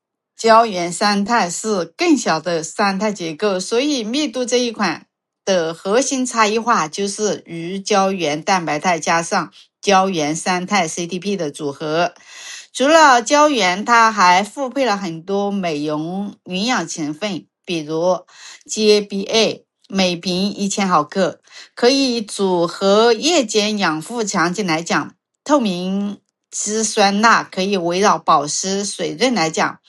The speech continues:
白番茄粉可以围绕肤色管理提亮来讲，花-，花椒小分子肽、燕窝肽可以围绕滋养和美容养护来讲，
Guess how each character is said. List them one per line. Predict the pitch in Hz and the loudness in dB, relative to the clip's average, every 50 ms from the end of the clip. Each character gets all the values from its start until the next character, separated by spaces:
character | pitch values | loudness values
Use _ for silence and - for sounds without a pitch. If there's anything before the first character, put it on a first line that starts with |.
| - - - - - - _ | -20 -20 -20 -20 -20 -16 _
白 | - 214 208 233 254 269 269 | -2 0 4 4 4 2 2
番 | - 269 277 277 | 2 0 0 2
茄 | 254 254 233 214 | 0 0 -2 -2
粉 | 220 208 190 185 | -2 -6 -6 -6
可 | 185 - 196 196 | -6 -2 -2 0
以 | 220 220 202 | 0 0 0
围 | 175 156 143 165 180 190 202 233 | -2 -2 -4 -4 -2 0 0 0
绕 | 233 226 175 156 151 | 2 2 2 2 0
肤 | - - 202 208 | -4 -6 -6 -4
色 | 208 214 247 233 | -2 0 0 0
管 | 196 202 - 165 160 175 202 | 0 0 -2 -2 0 0 -2
理 | 208 185 151 143 | -2 -4 -4 -6
提 | - - - 170 165 180 202 | -8 -10 -8 -8 -6 -4 0
亮 | 196 294 302 277 220 | 2 4 4 4 2
来 | 175 165 170 | 0 -2 -2
讲， | 170 - 202 165 151 156 _ _ _ _ | 0 0 0 0 0 -4 _ _ _ _
花-， | - - - 202 202 202 208 202 - _ _ _ | -8 0 2 4 4 4 2 -2 -6 _ _ _
花 | _ - - 233 247 240 240 | _ -4 2 4 4 4 4
椒 | 226 247 226 220 226 240 | 4 2 4 4 4 2
小 | 233 226 170 | 0 0 -2
分 | 160 156 202 214 214 | 0 0 -2 -4 -2
子 | 202 170 151 | -4 -6 -4
肽、 | 185 208 220 196 165 | 0 0 0 0 0
燕 | - - 226 233 226 202 | -2 -2 -2 -2 0 0
窝 | 180 175 180 | -2 -2 -2
肽 | - 220 220 196 165 | -2 0 0 0 -2
可 | - - 185 | -4 -6 -6
以 | 190 190 | -4 -4
围 | 175 165 165 165 175 | -4 -4 -4 -2 0
绕 | 196 214 196 156 143 | 2 2 2 2 0
滋 | - _ - - - 226 247 240 240 233 | -4 _ -16 -12 -8 -4 -2 -2 -2 0
养 | 220 190 165 156 160 | 0 -2 -2 -4 -8
和 | - 175 180 196 | -8 -6 -6 -4
美 | 196 196 175 156 147 | -4 -4 -4 -4 -4
容 | 156 165 175 190 - _ _ _ _ | -4 -4 -6 -8 -10 _ _ _ _
养 | - 185 180 165 151 147 151 | -6 -4 -4 -4 -4 -6 -8
护 | - 269 294 262 | -6 -2 -2 0
来 | 196 165 175 190 | 2 2 0 0
讲， | 226 214 170 151 | 0 0 -2 -2